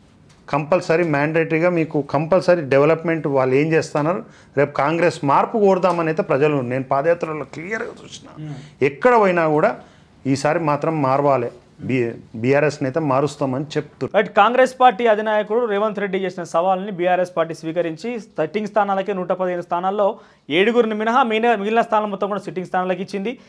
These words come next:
Speaker 2: గజ్వేల్ నుంచి పోటీ చేయాలన్నటువంటి ఒక సవాల్ను కూడా వాళ్ళు స్వీకరించి గజ్వేల్ నుంచి మరోసారి సీఎం కేసీఆర్ పోటీ చేయబోతున్నారు.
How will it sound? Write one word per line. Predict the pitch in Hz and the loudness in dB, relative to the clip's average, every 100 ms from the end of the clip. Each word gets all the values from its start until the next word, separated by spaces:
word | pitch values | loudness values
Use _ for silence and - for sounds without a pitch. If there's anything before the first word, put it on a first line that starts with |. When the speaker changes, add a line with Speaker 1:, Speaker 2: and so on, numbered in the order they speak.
| _ _ 147 | _ _ 4
Speaker 2:
గజ్వేల్ | 170 220 277 | 4 8 8
నుంచి | 277 254 | 8 0
పోటీ | - 247 247 | 4 4 4
చేయాలన్నటువంటి | 220 240 233 226 214 208 | 6 6 6 0 0 0
ఒక | 202 | 0
సవాల్ను | 190 196 202 196 | -2 2 2 2
కూడా | 202 | 0
వాళ్ళు | 196 190 | 0 0
స్వీకరించి | 185 180 185 196 | -6 -6 -6 -4
గజ్వేల్ | 175 170 175 | -4 -2 -6
నుంచి | 175 220 | -6 -6
మరోసారి | 165 165 170 165 | -2 -2 -2 -6
సీఎం | 160 160 160 | -4 -8 -8
కేసీఆర్ | 156 147 190 185 | -10 -6 -6 -4
పోటీ | 160 151 | -6 -4
చేయబోతున్నారు. | 139 123 117 117 123 | -6 -6 -10 -10 -12